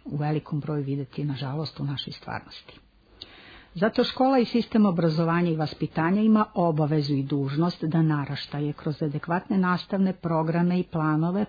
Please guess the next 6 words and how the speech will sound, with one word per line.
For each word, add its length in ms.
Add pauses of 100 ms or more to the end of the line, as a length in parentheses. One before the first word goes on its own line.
poučava 840 (680)
lepom, 540
pravednom, 720
istini 560
i 40
dobru. 540